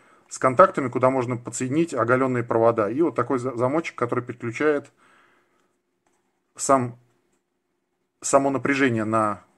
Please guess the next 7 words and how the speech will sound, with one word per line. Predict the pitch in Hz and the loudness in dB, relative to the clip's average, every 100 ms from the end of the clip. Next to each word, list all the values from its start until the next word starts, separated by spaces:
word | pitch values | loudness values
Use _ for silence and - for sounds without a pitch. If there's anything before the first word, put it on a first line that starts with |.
| - | -16
вот | 113 | -8
этом | 117 113 113 104 113 123 110 | -6 -4 -6 -8 -12 -10 0
блоке | 143 135 120 | 2 2 -2
питания. | 131 123 120 104 92 95 _ _ _ _ _ _ _ _ _ _ _ _ _ _ _ | -4 2 2 2 -6 -14 _ _ _ _ _ _ _ _ _ _ _ _ _ _ _
И | 160 170 | 2 4
выдаёт | 147 139 147 185 185 - | 6 6 6 4 2 -10
два | 107 117 151 180 | -6 4 6 6